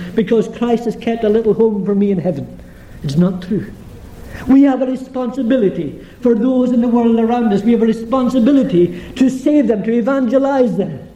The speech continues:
And we can use that word broadly, and we can, eh, we can interpret it in, in all varied sort of degrees, so that every Christian has a place to evangelize. We are never too old, we are never too unfit, we are never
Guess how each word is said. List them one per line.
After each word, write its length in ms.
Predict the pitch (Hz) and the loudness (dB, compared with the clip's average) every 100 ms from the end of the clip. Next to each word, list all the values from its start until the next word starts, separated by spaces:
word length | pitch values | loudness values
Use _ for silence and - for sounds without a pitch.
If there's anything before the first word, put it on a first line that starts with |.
| - - - | -20 -8 2
And 80 | 226 | 2
we 80 | |
can 160 | 247 262 | 2 2
use 160 | 277 247 | 2 2
that 160 | 254 | 0
word 360 | 233 254 208 180 | 2 2 2 2
broadly, 400 | 233 233 214 233 | 2 2 -2 -2
and 100 | 226 | -2
we 100 | 208 | -2
can, 200 | 220 - - - 220 | -2 -4 -10 -8 0
eh, 140 | 220 | 0
we 180 | 226 214 | 2 0
can 120 | 226 | 0
interpret 520 | 214 - 247 254 233 | -2 -2 -4 -2 -2
it 120 | 240 | -2
in, 180 | 247 226 | 0 0
in 140 | 262 220 | 4 2
all 380 | 247 247 208 | 4 2 2
varied 420 | 175 262 285 277 - | 2 2 0 -2 -4
sort 220 | 269 240 | -4 0
of 120 | 202 | 2
degrees, 600 | 208 175 233 190 131 - - - - | 4 4 2 2 -2 -8 -16 -12 -2
so 120 | 240 | 0
that 180 | 254 - | 0 0
every 320 | 277 294 311 | 0 0 -2
Christian 460 | - 247 - 233 208 | -4 -8 -4 -2 -2
has 200 | 208 220 | 0 -2
a 80 | |
place 380 | 226 - 214 214 | -2 2 2 2
to 140 | - 233 | -4 -2
evangelize. 840 | 214 208 208 247 254 202 - - - - - - - - - - - - - | -2 -2 -2 -2 -4 -8 -14 -18 -20 -20 -20 -20 -20 -20 -18 -18 -18 -6 2
We 120 | 233 | 2
are 60 | |
never 280 | 233 240 240 | 2 0 -2
too 260 | 240 247 247 | 0 0 4
old, 320 | 247 247 240 | 4 4 2
we 100 | 233 | 0
are 80 | 220 | 0
never 200 | 220 208 | 0 -4
too 260 | 202 220 208 | 0 2 2
unfit, 440 | 190 196 277 - | 0 0 -2 0
we 140 | 214 208 | 0 0
are 80 | |
never 440 | 208 214 196 185 | 0 -2 -2 -4